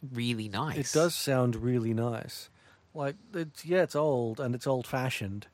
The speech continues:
Speaker 2: but
Speaker 1: Sometimes literally.
Speaker 2: sometimes literally, but God, it sounds good.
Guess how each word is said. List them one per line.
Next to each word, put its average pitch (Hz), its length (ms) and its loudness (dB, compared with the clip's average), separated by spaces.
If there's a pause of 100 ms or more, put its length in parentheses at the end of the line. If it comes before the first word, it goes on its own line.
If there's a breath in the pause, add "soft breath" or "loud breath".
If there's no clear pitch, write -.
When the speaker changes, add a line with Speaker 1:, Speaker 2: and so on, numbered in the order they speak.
(460 soft breath)
Speaker 2:
but 127 400 0
Speaker 1:
Sometimes 113 420 -2
literally. 117 460 4
Speaker 2:
sometimes 131 440 0
literally, 143 400 4
but 127 320 2 (580)
God, 220 200 4
it 170 100 -2
sounds 147 260 2
good. 107 300 -4